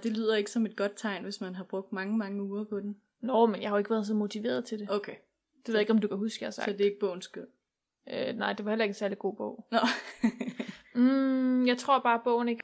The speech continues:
Speaker 2: rigtig var, hvad jeg gerne ville have, den skulle være. Jeg kunne virkelig godt lide hendes anden bog, Alt, hvad jeg ved om kærlighed.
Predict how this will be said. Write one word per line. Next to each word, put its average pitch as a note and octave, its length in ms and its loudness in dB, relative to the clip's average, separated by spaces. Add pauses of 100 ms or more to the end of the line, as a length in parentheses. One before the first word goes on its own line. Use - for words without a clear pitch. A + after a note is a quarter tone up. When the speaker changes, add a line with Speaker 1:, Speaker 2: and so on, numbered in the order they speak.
Speaker 2:
rigtig A#3+ 380 -6
var, A3+ 340 0 (100)
hvad A3+ 100 0
jeg A3 160 0
gerne G#3+ 220 -2
ville A#3 140 0
have, A#3+ 220 -6
den C4+ 100 -6
skulle A#3 260 -4
være. A3+ 300 0 (220)
Jeg A3+ 140 0
kunne A#3+ 200 -4
virkelig C4+ 320 -6
godt A#3 180 0
lide B3 160 0
hendes A#3+ 200 -2
anden A#3 300 0
bog, A#3+ 340 -2
Alt, A#3 240 -2
hvad A#3+ 100 -2
jeg A#3 100 -2
ved A#3+ 120 0
om A3+ 180 -2
kærlighed. A#3+ 500 -6